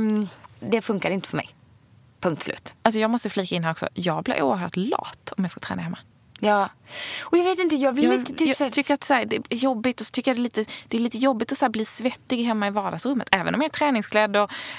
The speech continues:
Speaker 2: eh, har
Speaker 1: Nej.
Speaker 2: liksom en, det rullar fram en yogamatta, så märker jag så här, "Gud, nu blir det lite jobbigt. Nej, nu ska jag nog sätta mig ner."
Speaker 1: Nej, men och grejen är att jag
Speaker 2: Tio minuter räcker.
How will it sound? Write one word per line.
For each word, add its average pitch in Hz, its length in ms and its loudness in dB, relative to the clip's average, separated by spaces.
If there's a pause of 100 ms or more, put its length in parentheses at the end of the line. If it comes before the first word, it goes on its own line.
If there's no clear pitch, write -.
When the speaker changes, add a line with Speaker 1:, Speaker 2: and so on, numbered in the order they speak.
(140)
Speaker 2:
eh, 220 140 6
har 208 60 6
Speaker 1:
Nej. 208 100 6
Speaker 2:
liksom 208 320 2
en, 196 260 -2
det 214 80 0
rullar 208 200 2
fram 214 160 0
en 202 60 2
yogamatta, 190 640 2
så 247 100 -2
märker 254 300 2
jag - 20 -2
så 226 60 -6 (180)
här, 233 60 0
"Gud, 202 100 -2
nu 233 200 6
blir 180 140 4
det 160 60 -2
lite 160 180 -4
jobbigt. 160 260 -2
Nej, 190 120 6
nu 175 100 0
ska - 140 -2
jag - 80 0
nog - 100 -4
sätta - 260 0
mig - 120 -4
ner." - 140 -8 (100)
Speaker 1:
Nej, 294 200 6
men 269 200 0
och 262 140 2
grejen 262 380 2
är 254 140 2 (100)
att - 220 -4
jag 233 220 2
Speaker 2:
Tio 240 140 6
minuter 202 300 2
räcker. - 240 -4